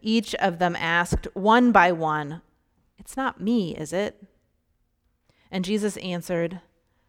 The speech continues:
"It's one of the twelve, one who is dipping bread into the bowl with me."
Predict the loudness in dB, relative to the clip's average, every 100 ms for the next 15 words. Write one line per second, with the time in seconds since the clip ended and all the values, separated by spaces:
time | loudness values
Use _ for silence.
0 | _ _ _ _ -16 -4 2 2 2 -4
1 | -10 -10 -12 -6 0 0 0 -4 -10 -20
2 | _ _ _ _ _ _ _ _ _ -10
3 | -2 2 4 2 0 -4 -6 -8 -8 -4
4 | -2 -2 -4 -2 2 4 4 2 -4 -10
5 | -10 -10 -6 -2 0 -2 -6 -14 -20 _
6 | _ -12 -12 -10 -8 -8 -12